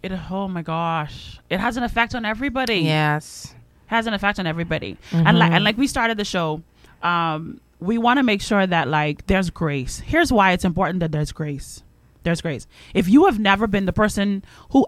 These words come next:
Speaker 1: actually did the cheating, you do not understand the mindset, the struggle, the, the difficulty, the back and forth,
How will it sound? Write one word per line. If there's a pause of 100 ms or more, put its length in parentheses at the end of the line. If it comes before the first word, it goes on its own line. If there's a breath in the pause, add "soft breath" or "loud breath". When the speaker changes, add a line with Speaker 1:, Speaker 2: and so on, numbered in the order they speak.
Speaker 1:
actually
did
the
cheating,
you
do
not
understand
the
mindset, (160)
the
struggle, (480 soft breath)
the, (160)
the
difficulty, (400 soft breath)
the
back
and
forth,